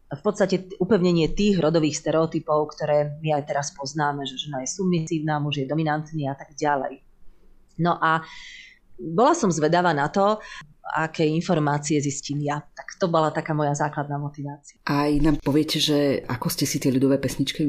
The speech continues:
Speaker 2: vyberali, podľa akého kľúča?
Speaker 1: To bolo pre mňa veľmi dôležité, pretože som presne rozmýšľala nad tým, že to môže ten môj výskum buď viac objektivizovať, alebo to môže byť nejaké subjektívne. A keď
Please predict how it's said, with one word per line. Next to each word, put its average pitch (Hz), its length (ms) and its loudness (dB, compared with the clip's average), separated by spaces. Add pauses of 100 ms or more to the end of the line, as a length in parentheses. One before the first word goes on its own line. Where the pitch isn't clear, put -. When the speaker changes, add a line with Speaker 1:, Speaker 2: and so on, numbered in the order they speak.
(180)
Speaker 2:
vyberali, 208 560 4
podľa 131 340 -2
akého 151 180 -4
kľúča? 131 440 -4 (340)
Speaker 1:
To - 80 -2
bolo 359 160 2
pre 247 140 2
mňa 220 100 4
veľmi 214 160 2
dôležité, 160 560 0
pretože 160 320 -2
som 170 140 -2
presne 208 480 0
rozmýšľala 175 580 0
nad 147 220 0
tým, 170 260 -2
že 165 320 -2
to 160 140 -8
môže 165 260 -4
ten 160 140 -6
môj 147 260 -2
výskum 151 640 -4 (380)
buď 160 580 -2
viac 143 240 0
objektivizovať, 180 880 2
alebo 151 240 0
to 160 80 -6
môže 147 240 -4
byť 147 80 -10
nejaké 147 240 -6
subjektívne. 165 800 -2
A 165 80 -4
keď 147 120 -6